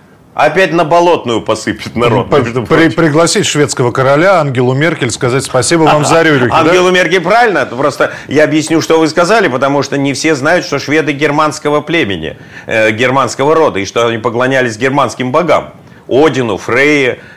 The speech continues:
Speaker 1: э, Локи, э, Тору. Просто это я
Speaker 2: Валькирия
Speaker 1: объясняю,
Speaker 2: там была.
Speaker 1: валькирии охраняли, да, их. Да у них даже бабы были воинами.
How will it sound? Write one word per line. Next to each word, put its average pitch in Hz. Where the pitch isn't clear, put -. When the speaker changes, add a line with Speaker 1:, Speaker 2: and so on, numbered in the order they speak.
Speaker 1:
э, 85
Локи, 139
э, 87
Тору. 147
Просто 120
это 117
я 120
Speaker 2:
Валькирия 139
Speaker 1:
объясняю, 180
Speaker 2:
там 135
была. 156
Speaker 1:
валькирии 185
охраняли, 135
да, 110
их. 107
Да 135
у 185
них 214
даже 202
бабы 170
были 131
воинами. 85